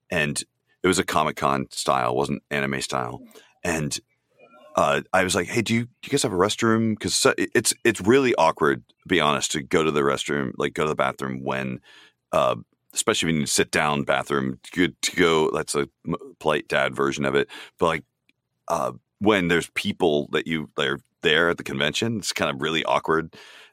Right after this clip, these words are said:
Uh, so usually they have bathrooms backstage or whatever in the, near the green room or whatever that you can use.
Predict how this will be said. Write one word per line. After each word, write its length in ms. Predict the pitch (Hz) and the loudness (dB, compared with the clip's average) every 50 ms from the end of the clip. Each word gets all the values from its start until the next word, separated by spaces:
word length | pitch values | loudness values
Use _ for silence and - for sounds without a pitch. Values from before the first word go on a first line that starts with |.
| _ - | _ -2
Uh, 200 | - 90 82 80 | 0 2 2 2
so 240 | - - - 110 98 | 0 2 2 2 2
usually 420 | 92 87 101 139 180 - 139 110 101 | 2 2 0 2 2 4 2 2 4
they 180 | 95 95 95 | 4 2 2
have 520 | 82 - 92 98 107 101 85 78 - - - _ _ _ _ _ _ _ _ _ - | 2 0 0 2 2 2 2 0 -4 -14 -20 _ _ _ _ _ _ _ _ _ 0
bathrooms 500 | 104 110 127 - 107 85 76 78 73 - | 0 0 2 0 -2 -4 -4 -4 -6 -8
backstage 640 | - - 82 71 69 - - - 76 73 73 71 80 | -2 0 0 0 0 -4 -6 -4 -2 -2 -2 -4 -4
or 60 | 73 | -4
whatever 340 | 73 76 71 71 76 78 69 | -4 -2 -2 -2 -4 -4 -6
in 140 | 65 69 67 | -6 -6 -6
the, 160 | 69 71 - | -6 -6 -8
near 260 | - 82 76 71 73 | -8 -8 -6 -6 -6
the 100 | 71 73 | -6 -6
green 240 | 69 - 71 71 73 | -8 -8 -8 -8 -6
room 200 | 76 73 67 67 | -8 -8 -6 -6
or 60 | 65 | -6
whatever 260 | 64 65 62 64 - 65 | -6 -6 -8 -8 -12 -14
that 100 | 65 58 | -18 -18
you 60 | - | -20
can 140 | - - 87 | -16 -10 -4
use. 300 | 123 139 - 69 - - | -2 0 0 0 -2 -6